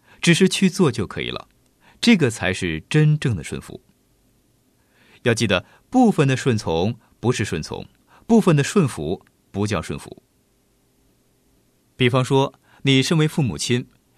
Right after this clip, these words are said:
你有儿子和女儿，一天晚上临睡之前，你对他们俩说：“明天起来，我希望你们能够做这几件事，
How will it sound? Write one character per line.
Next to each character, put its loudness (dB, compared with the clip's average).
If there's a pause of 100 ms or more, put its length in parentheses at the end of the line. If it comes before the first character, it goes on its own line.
你 6
有 4
儿 -2
子 -2
和 -4
女 -4
儿， -6 (840)
一 0
天 0
晚 0
上 -2 (180)
临 4
睡 4
之 0
前， 0 (180)
你 0
对 2
他 -2
们 -2
俩 0
说 -4 (580)
：“明 4
天 4
起 -4
来， 2 (180)
我 2
希 0
望 4
你 2
们 2
能 0
够 2
做 0
这 2
几 -10
件 -4
事， -6